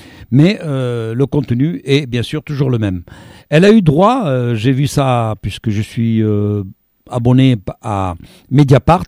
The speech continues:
pour voir un peu, peu toutes les informations, elle a eu droit à un très bel article, vraiment un très bel article, bien construit, bien écrit,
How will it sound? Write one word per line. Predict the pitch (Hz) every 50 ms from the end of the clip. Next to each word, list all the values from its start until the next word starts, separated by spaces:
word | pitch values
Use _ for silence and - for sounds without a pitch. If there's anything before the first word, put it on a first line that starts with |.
| - _
pour | - 110 101
voir | 104 123 117 107
un | 107
peu, | 104 - 98 92 -
peu | - 113 110
toutes | 101 - 104 - -
les | 120 101 104
informations, | 107 - - 107 110 120 120 - - 214 262 247 - - - - - _
elle | 143 127
a | 139 151
eu | 170 151
droit | 147 170 208 196
à |
un | 170 147 131 127 127 120
très | 107 - _ - - 262
bel | 247 240 202
article, | 156 - - - 226 233 - -
vraiment | 101 110 160 190 190 160
un | 131
très | 113 - - 170
bel | 220 214 -
article, | 120 107 - - 185 202 - 113
bien | 101 98 - 196
construit, | - - 151 135 - - - 147 196 220 214 196
bien | 135 117 139 - 180
écrit, | 160 135 - - - 208